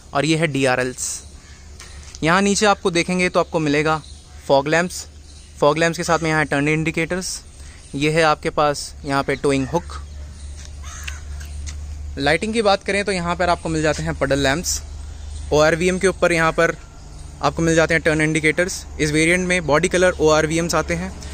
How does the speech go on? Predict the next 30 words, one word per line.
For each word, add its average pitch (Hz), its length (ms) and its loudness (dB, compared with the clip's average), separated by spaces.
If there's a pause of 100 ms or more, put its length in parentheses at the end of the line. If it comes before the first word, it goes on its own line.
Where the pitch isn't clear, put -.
(260)
और 151 180 6
नीचे 165 300 4
आप 190 80 6
देखेंगे 175 300 2
तो 185 80 2
यह 170 120 4
है 175 60 2
पडल 151 260 2
lamps, 143 340 2 (960)
और 131 380 6 (1400)
puddle 175 200 4
lamps 208 260 2
के 220 80 2
साथ 170 300 0
में 190 160 -2 (840)
ये 170 200 4
कार 156 360 2
की 190 160 -4
जो 180 120 2
look 165 200 2
है 139 160 -8 (480)
वो 165 100 4
रात 151 320 2
के 202 80 2
time 180 240 2
पे 190 120 2
बहुत 147 340 2
अच्छी 180 200 0
लगती 175 300 0
है। 170 100 -6